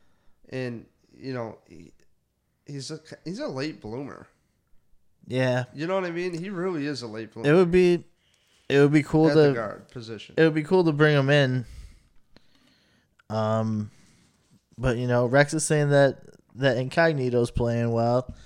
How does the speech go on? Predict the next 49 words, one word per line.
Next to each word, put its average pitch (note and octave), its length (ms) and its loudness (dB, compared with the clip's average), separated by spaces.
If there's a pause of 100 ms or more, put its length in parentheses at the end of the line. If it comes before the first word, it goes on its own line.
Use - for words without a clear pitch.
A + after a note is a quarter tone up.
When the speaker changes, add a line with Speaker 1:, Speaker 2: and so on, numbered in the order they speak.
(280)
Speaker 2:
Keep B2+ 240 -4
hearing C3 260 -2
good B2 220 -2
things C3+ 200 -2
about C#3+ 300 4
Miller A#2+ 340 2
that A#2 140 -2
we A#2+ 80 -4
drafted A#2+ 380 -2
in A#2+ 100 -4
the A#2 80 -6
third A#2+ 300 -4
round G#2+ 360 -6
there. A2 280 -10 (800)
I D3 60 0
don't C#3+ 100 2
wanna C3 160 2
say C3 160 -2
we're G#2+ 140 -4
set C#3+ 320 6
at C3 40 -10
the C3 60 -6
guard A2 260 -2
position. A2 400 -6
He C3+ 120 -2
would C3+ 120 4
be C3 140 2
a B2+ 40 2
nice C3 300 0
guy B2+ 220 2
to A#2 80 -4
pick A#2 240 -6
up. B2 340 -2 (600)
It A#2 80 -10
would A2+ 160 -6
be A#2+ 120 -2
a G#2+ 80 -8
great A#2+ 380 0
addition, A#2 680 -6
but G#2+ 380 -8 (3000)
Speaker 1:
How D#3+ 160 -8
much F3+ 260 -4
money D#3 280 -4
do C3+ 100 -6
you D3+ 120 -4
wanna C#3 220 -4
spend B2+ 360 -6
on G#2+ 200 -8
him? F#2 140 -14